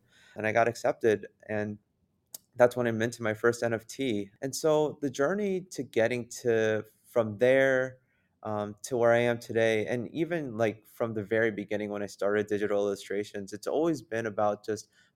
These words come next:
pushing the boundaries and, and, you know, pushing the limits of what I think I, I can possibly do with my life. I started applying to medical school. Well, even before medical school, you know, I, I applied to college, you know, from high school, and I have all these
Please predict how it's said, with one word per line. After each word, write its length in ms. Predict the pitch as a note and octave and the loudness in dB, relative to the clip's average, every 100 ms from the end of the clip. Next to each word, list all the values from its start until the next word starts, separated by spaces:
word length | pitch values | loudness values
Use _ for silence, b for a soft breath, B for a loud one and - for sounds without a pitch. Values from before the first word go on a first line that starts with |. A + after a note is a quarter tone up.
| _ | _
pushing 720 | - C3 - B2+ A#2+ A#2+ A#2+ A#2 | -6 -6 -4 -4 -2 -4 -6 -6
the 100 | A2 | -6
boundaries 800 | G2+ G2+ G#2 G2+ G#2 G#2 G#2 G2 | -4 -2 -2 -4 -4 -2 -4 -8
and, 240 | G2+ G2 G2 | -10 -10 -12
and, 220 | G2+ G2+ G2 _ _ _ | -12 -12 -14 _ _ _
you 80 | - | -8
know, 300 | G#2 G2 F#2+ - _ | -4 -4 -6 -12 _
pushing 420 | - D#3+ D#3 D#3 C#3+ | -4 -2 -2 -8 -4
the 80 | |
limits 320 | A2 A2 A2 G#2+ | -2 -2 -4 -6
of 120 | G2+ | -4
what 140 | G#2 | -4
I 180 | G2 G2+ | -2 -4
think 280 | - G#2 G#2 | -6 -8 -6
I, 360 | G2+ G2+ G2 G2 _ | -6 -6 -8 -12 _
I 140 | - G#2+ | -8 -6
can 220 | - G#2 - _ | -6 -12 -14 _
possibly 480 | - G2+ - F#2+ G2 | -4 -4 -4 -6 -6
do 380 | F#2 G2+ G2+ G2+ | -2 -2 0 -2
with 280 | G2 G2 | -6 -8
my 120 | G2 G2 | -8 -6
life. 340 | G2 F#2+ G2+ _ _ | -6 -6 -10 _ _
I 140 | B2 | 0
started 320 | B2+ - C#3+ C3 | 0 2 2 2
applying 300 | - B2 A#2 | 0 -4 -2
to 80 | |
medical 360 | G#2+ G#2+ A2 A2+ | -2 -2 -2 -6
school. 580 | - - G#2+ G#2 G#2 - - - | -10 -4 0 2 2 -2 -6 -4
Well, 360 | - G#2+ D3 E3 | -2 0 4 4
even 220 | F#3+ A#3+ | 4 0
before 340 | D#3+ B2 A2 A#2 | 0 0 2 2
medical 360 | G#2 G2+ G2 | 2 -2 -6
school, 280 | - - G2+ | -6 -2 -2
you 100 | G#2+ | 0
know, 200 | G#2+ G2+ | -2 -2
I, 300 | E2+ A2+ G#2 - - | 0 0 -2 -8 -6
I 80 | |
applied 400 | A#2 - D3 C#3 | -6 -2 2 2
to 40 | C3+ | 2
college, 840 | - - A2 A2+ G#2 G2+ - - - | -4 2 4 6 4 0 -4 -14 -8
you 80 | G#2+ | -4
know, 120 | G2+ | -4
from 220 | - G#2 | -2 -2
high 220 | - G#2 | 0 -2
school, 300 | G#2+ - G#2+ | -2 -4 -2
and 80 | G#2 | -2
I 40 | |
have 100 | G#2+ | 0
all 120 | G#2+ A2+ | 4 4
these 160 | A2 | 2